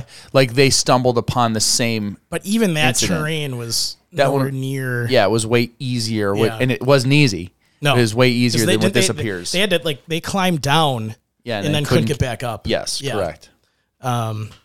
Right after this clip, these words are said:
Speaker 1: Yeah,
Speaker 2: so
Speaker 1: short of somebody falling where he fell
Speaker 2: Yeah.
Speaker 1: and then, like, having someone up top watching it and then rescuers
Speaker 2: Or
Speaker 1: going
Speaker 2: just,
Speaker 1: down
Speaker 2: like,
Speaker 1: there.
Speaker 2: random, like,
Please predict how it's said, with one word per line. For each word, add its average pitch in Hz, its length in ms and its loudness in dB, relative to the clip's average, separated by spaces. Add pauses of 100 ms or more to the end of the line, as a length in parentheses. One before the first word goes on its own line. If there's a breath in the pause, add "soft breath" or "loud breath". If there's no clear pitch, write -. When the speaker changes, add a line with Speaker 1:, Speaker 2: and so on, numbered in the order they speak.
Speaker 1:
Yeah, 123 100 -2
Speaker 2:
so 180 240 4
Speaker 1:
short 143 240 4
of 127 80 0
somebody 127 400 0
falling 117 640 0
where 110 220 0
he 110 160 -8
fell 107 680 -2
Speaker 2:
Yeah. 139 100 -2
Speaker 1:
and 117 80 0
then, 110 60 0
like, 110 140 -4
having 113 340 0
someone 113 380 -4
up 113 200 0
top 110 440 -2
watching 104 440 -4
it 139 240 -6
and 110 200 -2
then 104 200 -2
rescuers 101 440 -2
Speaker 2:
Or 104 100 6
Speaker 1:
going 107 100 2
Speaker 2:
just, 101 140 2
Speaker 1:
down 104 80 2
Speaker 2:
like, 123 160 2
Speaker 1:
there. 139 100 -6
Speaker 2:
random, 160 760 0
like, 139 260 -2